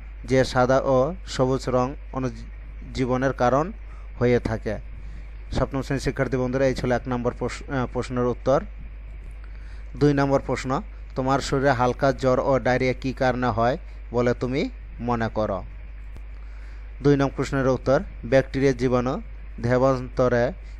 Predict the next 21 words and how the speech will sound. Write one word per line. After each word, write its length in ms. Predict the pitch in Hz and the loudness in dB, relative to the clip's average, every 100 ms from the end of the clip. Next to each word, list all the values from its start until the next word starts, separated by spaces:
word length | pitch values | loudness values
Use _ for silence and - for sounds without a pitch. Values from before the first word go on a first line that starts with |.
| - | -2
বিভিন্ন 400 | 127 131 135 143 - | 2 4 2 0 0
প্রক্রিয়া 400 | 131 127 131 127 | 0 2 0 0
প্রবেশ 420 | 127 120 120 - | 2 0 0 -2
করতে 280 | 127 - 117 | -2 -2 -2
পারে। 360 | 117 107 113 110 - - - - - - | 0 0 -2 -4 -12 -12 -12 -14 -10 0
অপরিষ্কার 560 | 135 127 143 127 147 131 | 2 4 0 0 2 2
হাত 240 | 123 135 120 | 4 2 0
জীবাণুর 440 | 120 123 127 127 | -2 0 0 0
জন্য 240 | 113 123 127 | 0 0 0
একটি 400 | - 123 - 123 | -2 -4 -4 -4
সুবিধাজনক 640 | - 120 123 120 120 123 117 | -2 -2 0 0 0 -2 -2
বাহন, 320 | 110 107 123 226 - - - - 117 | -2 0 -2 -6 -14 -14 -14 -12 2
যার 220 | 127 120 | 4 4
মাধ্যমে 380 | 123 127 131 127 | 2 0 0 -2
সহজেই 420 | - 120 120 131 | 0 0 2 0
এরা 380 | - 131 123 131 - - - - - | 0 0 2 0 -6 -14 -12 -12 -6
মুখ 180 | 131 117 | -4 0
গহ্বরে 520 | 117 120 117 123 131 214 - - - - 120 | 2 2 4 2 2 -2 -10 -14 -14 -12 -6
ঢুকে 240 | 120 123 | -2 -2
যেতে 240 | 117 120 117 | -2 -2 -2
পারে। 280 | 110 107 | 0 -2